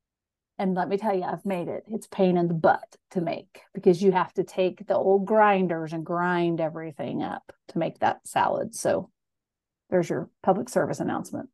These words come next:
It's a pain in the butt to make. Another salad we had a lot, which you don't eat salads, so it didn't matter to you,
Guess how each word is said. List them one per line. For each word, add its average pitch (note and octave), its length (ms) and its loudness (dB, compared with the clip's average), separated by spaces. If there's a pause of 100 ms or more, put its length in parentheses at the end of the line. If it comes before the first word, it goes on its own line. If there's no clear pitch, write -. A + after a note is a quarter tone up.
It's - 120 -20
a - 100 -20
pain E3 160 0
in D3+ 80 0
the D#3+ 40 -4
butt - 200 2
to - 100 -14
make. - 260 -10 (260)
Another G3 680 4
salad F#3+ 800 0
we F#3 320 -2
had F3+ 420 -6
a - 100 -4
lot, E3+ 600 0
which - 260 -12
you F3 80 0
don't E3 180 -2
eat D#3+ 140 -6
salads, D#3 540 -2
so F3 160 -4
it F#3 80 -4
didn't E3 200 0
matter D3+ 340 -4
to - 200 -8
you, D#3 400 -2